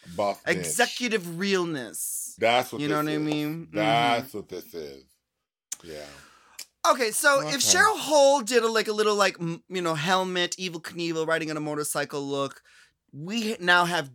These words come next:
Speaker 2: Jimbo. And she literally has motorcycle handles coming out of her titties. <laughs>
Speaker 1: Now, why is this so much more successful than Cheryl's?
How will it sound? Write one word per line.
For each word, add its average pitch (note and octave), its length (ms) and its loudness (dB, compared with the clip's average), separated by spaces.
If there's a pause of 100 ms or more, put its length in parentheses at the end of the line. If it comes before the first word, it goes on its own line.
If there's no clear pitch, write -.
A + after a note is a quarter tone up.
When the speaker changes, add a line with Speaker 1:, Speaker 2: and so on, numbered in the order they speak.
(140)
Speaker 2:
Jimbo. A#2+ 720 0 (420)
And E3+ 200 2
she A#3+ 260 4
literally A3 540 2
has F3+ 420 2
motorcycle E3 640 0
handles C#3+ 420 -4
coming C#3+ 300 -4
out B2 80 -6
of A#2 40 -14
her A#2 80 -12
titties. - 480 -10 (300)
<laughs> D3 80 -10 (880)
Speaker 1:
Now, A#2 220 -6
why D3 300 2
is C#3+ 240 -4 (100)
this B2 240 0
so A#2 300 -6
much G#2 260 -12
more G2+ 360 -12
successful F2 920 -12
than D#2 220 -16
Cheryl's? - 800 -18